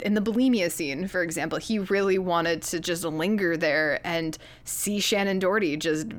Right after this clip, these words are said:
throw up. And it works so much better when we have just this comment of,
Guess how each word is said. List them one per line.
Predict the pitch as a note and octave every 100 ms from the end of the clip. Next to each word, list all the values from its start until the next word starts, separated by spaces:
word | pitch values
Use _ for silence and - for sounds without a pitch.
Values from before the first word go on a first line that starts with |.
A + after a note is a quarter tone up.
| - -
throw | - - F#3 F3+ F3+
up. | F#3 D3+ - - - -
And | G#3+ G3+ F#3+ - - - _
it | A3+ G#3+
works | A3 A#3+ -
so | - G#3
much | A3 G#3 - -
better | G3+ G#3 E3
when | F3
we | F#3
have | E3 F3+ F3 F3+
just | F#3+ F3
this | F3 -
comment | - G3 F3+
of, | E3